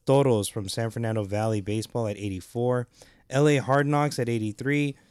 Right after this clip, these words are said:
SoCal Smokies, eighty-two. Orioles, eighty-one. They're from Okaba. And then the O C Aces from O C R B L at eighty.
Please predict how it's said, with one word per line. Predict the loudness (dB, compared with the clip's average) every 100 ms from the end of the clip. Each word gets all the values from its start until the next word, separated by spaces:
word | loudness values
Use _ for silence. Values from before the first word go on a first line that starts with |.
| _ -6
SoCal | 0 2 4 2
Smokies, | 2 0 0 0 -4 -2
eighty-two. | -4 -4 -4 -2 0 -2 -6 _ _
Orioles, | 0 2 4 2 0
eighty-one. | -2 -2 2 4 4 2 -8 _ -20 -10
They're | -8
from | -6 -6
Okaba. | -2 0 2 0 -4 _ -20 _ _
And | -2 2
then | 4 2 0
the | 0
O | 2 0
C | 0 -4 -2
Aces | 0 0 -2 -4 -4
from | -6 -6
O | -4 -6
C | -4 -4
R | -4
B | -4
L | -4 -4
at | -6 -8
eighty. | -10 -10 -12